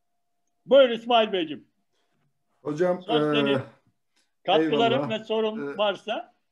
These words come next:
Speaker 1: sonra
Speaker 2: estağfurullah.
Speaker 1: toplanalım.
Speaker 2: Bi-, bi-, bi-,
Speaker 1: Sonra
Speaker 2: biz,
Speaker 1: Recep
Speaker 2: biz
Speaker 1: Bey
Speaker 2: haddimizi
Speaker 1: toptan cevap verir.
Speaker 2: bilenlerdeniz. E, Recep Hocam, e, dilinize sağlık. Hakikaten.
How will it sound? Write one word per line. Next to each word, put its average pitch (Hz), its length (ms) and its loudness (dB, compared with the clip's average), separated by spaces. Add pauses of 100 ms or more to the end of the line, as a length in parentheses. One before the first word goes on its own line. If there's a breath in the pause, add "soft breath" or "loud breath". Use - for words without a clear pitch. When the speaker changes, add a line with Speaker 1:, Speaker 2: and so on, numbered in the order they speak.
Speaker 1:
sonra 247 300 -2
Speaker 2:
estağfurullah. 160 480 2
Speaker 1:
toplanalım. 156 400 0
Speaker 2:
Bi-, 147 120 -14
bi-, 160 140 -2 (420)
bi-, - 60 -6
Speaker 1:
Sonra 254 240 -2
Speaker 2:
biz, 240 60 -2
Speaker 1:
Recep 247 260 0
Speaker 2:
biz - 80 -6
Speaker 1:
Bey 233 60 2
Speaker 2:
haddimizi 196 320 0
Speaker 1:
toptan 196 180 0
cevap 190 140 4
verir. 190 100 4
Speaker 2:
bilenlerdeniz. 196 680 -2 (760)
E, 143 40 -14
Recep 160 480 -2
Hocam, 170 400 0 (200)
e, 143 180 -10
dilinize 165 300 -4
sağlık. 131 400 -6
Hakikaten. 151 560 -6